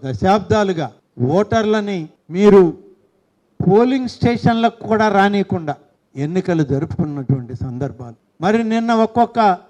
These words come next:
జెడ్పీటీసీ ఎన్నికలో పదకొండు మంది అభ్యర్థులు పోటీ చేశారు. మరి ఈ రాష్ట్ర ప్రభుత్వం, అధికారంలో ఉన్న తెలుగుదేశం కూటమి, మేము గట్టిగా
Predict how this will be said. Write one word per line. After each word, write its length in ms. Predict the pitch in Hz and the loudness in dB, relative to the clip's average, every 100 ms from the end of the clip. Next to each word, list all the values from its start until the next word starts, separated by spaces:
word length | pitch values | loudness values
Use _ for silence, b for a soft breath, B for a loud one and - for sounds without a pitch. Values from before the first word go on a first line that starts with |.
| _ | _
జెడ్పీటీసీ 680 | 185 196 - 247 240 233 - | -6 -2 2 2 2 2 2
ఎన్నికలో 680 | 214 202 220 240 226 202 143 - _ _ | 4 4 2 0 2 2 0 -10 _ _
పదకొండు 480 | 190 214 247 254 233 | -2 -2 -2 -6 -6
మంది 300 | 214 214 262 | -4 -4 2
అభ్యర్థులు 500 | 247 190 247 226 254 | 2 4 2 0 -4
పోటీ 280 | 214 220 220 | 0 0 2
చేశారు. 600 | 233 220 196 208 185 185 - - | 2 2 2 2 -2 -4 -8 -6
మరి 420 | 156 170 160 139 - _ - | 0 2 2 0 -6 _ -8
ఈ 60 | 135 | -2
రాష్ట్ర 400 | 139 180 - 233 | 0 2 2 0
ప్రభుత్వం, 680 | 208 214 202 220 226 220 170 _ - | 0 0 2 0 -2 -6 -10 _ -4
అధికారంలో 720 | 160 202 226 233 226 226 226 | 2 2 6 4 4 2 -2
ఉన్న 180 | 226 220 | -2 -4
తెలుగుదేశం 720 | 220 214 233 214 226 180 220 | 0 2 2 0 0 0 -4
కూటమి, 500 | 214 226 233 233 185 - _ | -4 -2 -2 -2 -4 -8 _
మేము 300 | 151 185 185 | -6 -4 -4
గట్టిగా 640 | 151 175 208 196 196 156 | -4 0 2 6 4 4